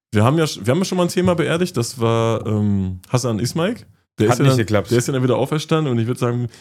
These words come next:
Speaker 1: wir gehen noch mal nach München zur Beerdigung. Ich glaub, jetzt ist Feierabend mit
Speaker 2: Ja,
Speaker 1: Türkgücü.
Speaker 2: langsam, langsam gehen die Lichter aus, denn, ähm, dort wurden nicht nur die Stromrechnungen nicht bezahlt, sondern auch einiges anderes. Also Türkgücü zockt ja zurzeit in der, äh,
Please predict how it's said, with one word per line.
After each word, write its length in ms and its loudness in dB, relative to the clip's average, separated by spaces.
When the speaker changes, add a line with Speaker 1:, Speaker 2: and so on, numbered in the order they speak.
Speaker 1:
wir 140 2
gehen 140 4
noch 100 -2
mal 80 2
nach 120 0
München 280 -2
zur 140 -4
Beerdigung. 480 -2
Ich 120 -16
glaub, 200 -4
jetzt 200 -10
ist 100 -10
Feierabend 560 -14
mit 100 -2
Speaker 2:
Ja, 80 4
Speaker 1:
Türkgücü. 240 2
Speaker 2:
langsam, 120 -2
langsam 380 -2
gehen 180 2
die 80 2
Lichter 300 0
aus, 180 0
denn, 260 2
ähm, 540 2
dort 240 0
wurden 300 2
nicht 180 0
nur 100 2
die 120 0
Stromrechnungen 580 2
nicht 140 0
bezahlt, 420 -2
sondern 320 0
auch 140 -6
einiges 300 0
anderes. 280 0
Also 200 0
Türkgücü 500 0
zockt 280 -6
ja 80 -2
zurzeit 360 -4
in 160 0
der, 440 2
äh, 420 0